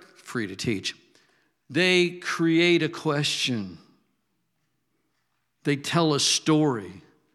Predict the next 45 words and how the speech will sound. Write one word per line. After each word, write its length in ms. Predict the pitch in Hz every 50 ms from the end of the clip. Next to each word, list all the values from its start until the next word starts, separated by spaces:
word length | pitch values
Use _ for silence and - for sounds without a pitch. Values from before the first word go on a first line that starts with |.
| _ _ _ _ _ _ _ _ _ _ _
Why 460 | - 117 139 147 156 175 175 180 180
does 240 | 180 165 165 139 131
it 120 | 151 147 143
matter 640 | 143 143 139 143 156 165 147 110 101 98 90 - - - -
this, 380 | 113 113 139 147 139 - -
that, 240 | - 135 131 135 135
or 80 | 127 120
the 160 | 117 120 123
other 160 | 123 120 127
thing 240 | 123 - 135 127 120
about 240 | 120 113 117 120 107
our 80 | 113 113
nation? 460 | 113 117 127 151 156 - 104 95 95 - - - _
Why 320 | - 120 135 139 156 185 202
does 220 | 190 190 165 180
it 100 | 185 160
matter 420 | 156 151 160 170 175 156 139 131 127
this, 300 | - 147 156 - - -
that, 260 | - 156 151 151 151
or 80 | 147 139
the 140 | 131 135 143
other 160 | 147 147 143
thing 200 | - 156 151 143
about 360 | 131 131 143 143 139 - -
your 80 | 151 143
anatomy? 460 | 143 143 143 156 143 117 110 104 98 - - -
Why 340 | - 135 151 170 190 220 233
does 200 | 214 214 180 -
it 80 | 190 180
matter 380 | 170 185 202 196 175 156 143
this, 280 | 135 131 165 170 160 -
that, 280 | - 160 160 160 160 151
or, 200 | 147 151 147 143 143 - - - - _
or 180 | - 139 151 - - - - -
about 360 | 156 147 139 190 180 180 - 165
numbers? 540 | 185 220 226 170 117 87 - - - - - - _ _ _ _ _ _ _ _ _
Numbers 400 | - - 196 247 220 196 160 -
are 40 | 277
amazing 640 | 147 160 151 185 247 294 254 170 165 123 104 107 - - - - - _ _
if 140 | 143 131 147
you 120 | 160 165
understand 560 | 175 180 170 139 - 175 170 170 165 165 151 -
what's 180 | - 175 185 185
the 80 | - 156
point. 320 | - 214 269 - -